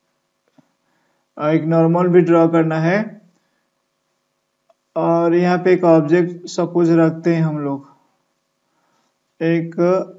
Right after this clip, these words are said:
object रखते हैं, ये हो गया आपका object। यहाँ से ray of light निकलेगा, यहाँ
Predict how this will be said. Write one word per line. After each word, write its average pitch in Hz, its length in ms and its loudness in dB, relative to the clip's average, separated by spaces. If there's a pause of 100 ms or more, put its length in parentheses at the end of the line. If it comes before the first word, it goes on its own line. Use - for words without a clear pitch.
(140)
object 156 640 -4
रखते 151 420 -6
हैं, 160 340 -4 (1800)
ये 160 180 -2
हो 160 120 2
गया 160 180 2
आपका 165 300 -2
object। 147 580 -2
यहाँ 180 340 -4
से 196 220 0 (400)
ray 175 260 4
of 180 200 2
light 175 320 2
निकलेगा, 170 460 2
यहाँ 175 220 -2